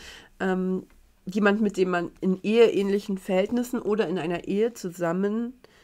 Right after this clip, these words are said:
ist. Ja. Also grundsätzlich habe ich dann schon den Eindruck, dass es hier schon ein, um eine Reifung, äh, der Prinzessin der Schwerter geht, ne? Vielleicht,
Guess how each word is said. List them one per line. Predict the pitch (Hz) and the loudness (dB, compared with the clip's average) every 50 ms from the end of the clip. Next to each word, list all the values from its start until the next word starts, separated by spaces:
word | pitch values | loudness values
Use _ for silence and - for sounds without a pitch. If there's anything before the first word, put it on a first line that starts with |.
| _ _ _ _ | _ _ _ _
ist. | - 233 254 294 370 381 - - - - - _ _ _ _ _ _ _ _ _ _ _ _ _ _ _ _ _ _ _ _ _ _ _ _ _ _ _ _ _ _ _ _ _ _ _ _ _ _ _ - - - - - _ _ | -2 0 0 0 -2 -4 -8 -12 -14 -16 -18 _ _ _ _ _ _ _ _ _ _ _ _ _ _ _ _ _ _ _ _ _ _ _ _ _ _ _ _ _ _ _ _ _ _ _ _ _ _ _ -20 -20 -20 -20 -20 _ _
Ja. | - 208 226 233 220 180 165 160 165 175 185 185 _ _ _ _ _ _ _ _ _ _ _ _ _ _ _ _ _ _ _ _ _ _ _ _ _ _ _ _ _ _ _ _ _ _ _ _ - - - - - | 2 4 4 6 6 4 4 2 0 -4 -8 -12 _ _ _ _ _ _ _ _ _ _ _ _ _ _ _ _ _ _ _ _ _ _ _ _ _ _ _ _ _ _ _ _ _ _ _ _ -20 -20 -20 -4 0
Also | - 214 220 220 | 2 2 2 2
grundsätzlich | 185 - 190 220 247 285 311 311 302 302 294 277 | 4 6 6 6 6 4 2 0 0 0 0 0
habe | 294 233 | 0 -2
ich | 262 240 | -2 0
dann | - 208 220 | -2 -2 -2
schon | - - 277 | 0 2 2
den | 311 294 - - | 2 2 2 0
Eindruck, | - 196 226 247 254 - - 220 - | -2 -2 0 0 -2 -4 -6 -4 -4
dass | 226 208 202 | -4 -4 -4
es | 202 202 | -6 -8
hier | - - 226 | -6 -6 -4
schon | 226 - 226 214 | -4 -4 -6 -4
ein, | - - 202 202 185 - - | -4 -2 -2 -2 -4 -6 -8
um | - - 196 214 | -6 -4 -4 -2
eine | - - 202 202 202 196 | 0 0 2 2 0 0
Reifung, | - 185 180 190 202 196 - - 180 165 156 160 170 165 - - - - - - - - - - - - | 0 0 2 2 0 0 -2 -4 -4 -2 -2 -4 -6 -8 -10 -16 -18 -20 -20 -20 -20 -20 -20 -20 -14 -8
äh, | - 180 180 170 170 | -4 0 0 0 0
der | 170 - 180 | 0 -2 -2
Prinzessin | - - 190 185 - 175 - 185 170 | -2 -4 -8 -6 -6 -6 -6 -4 -2
der | 165 165 | -2 -2
Schwerter | 160 - - 151 151 151 - 160 | -2 -4 -6 -6 -6 -6 -8 -10
geht, | 156 156 139 131 117 - - - | -8 -6 -6 -6 -6 -6 -10 -10
ne? | - - 104 131 131 | -8 -6 -6 -6 -6
Vielleicht, | - - 214 208 214 226 233 - | -4 0 2 4 4 4 2 0